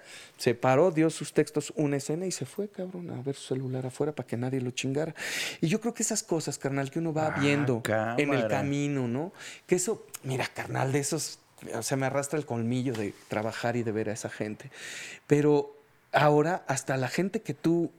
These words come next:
Speaker 1: menos crees, que podríamos decir que la gente de televisión que pensamos que son los que se creen más estrellitas,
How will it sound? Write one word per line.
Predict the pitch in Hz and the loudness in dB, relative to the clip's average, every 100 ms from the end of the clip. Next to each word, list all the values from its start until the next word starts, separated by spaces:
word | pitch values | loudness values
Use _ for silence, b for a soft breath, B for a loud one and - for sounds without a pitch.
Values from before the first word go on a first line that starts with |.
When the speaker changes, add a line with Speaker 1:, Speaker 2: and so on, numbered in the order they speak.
| _ - | _ -4
Speaker 1:
menos | 143 147 160 143 - _ _ _ _ | 0 2 0 -2 -8 _ _ _ _
crees, | - 135 135 135 - B B B _ _ _ _ _ | 2 4 4 0 -6 B B B _ _ _ _ _
que | 151 | 2
podríamos | - 143 139 151 147 | 4 2 2 0 -2
decir | 139 147 | -2 -2
que | - | 0
la | 139 123 | 0 0
gente | 139 143 | -2 -2
de | 139 | -2
televisión | 123 120 113 - 131 | -2 -2 -2 -2 -2
que | 131 123 | -2 -2
pensamos | 123 120 131 131 | -2 -2 -4 -4
que | - | -4
son | 139 131 | -4 -2
los | 123 | -4
que | - | -6
se | 127 | -4
creen | 123 127 | -2 -2
más | 127 - | -2 -4
estrellitas, | 127 120 117 - 185 | -4 -2 -2 -2 -4